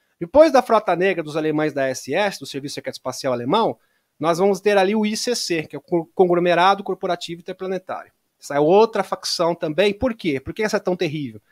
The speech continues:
Porque essa facção do Serviço Secreto Espacial era controlada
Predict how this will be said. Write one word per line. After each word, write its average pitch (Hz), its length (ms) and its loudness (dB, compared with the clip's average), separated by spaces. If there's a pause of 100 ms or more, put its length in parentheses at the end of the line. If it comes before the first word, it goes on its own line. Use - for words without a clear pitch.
(240)
Porque 151 200 -6
essa 180 160 0
facção - 640 0 (340)
do - 80 -14
Serviço 160 340 -6
Secreto 147 200 -4
Espacial 170 640 4 (340)
era 175 200 6
controlada 185 1000 4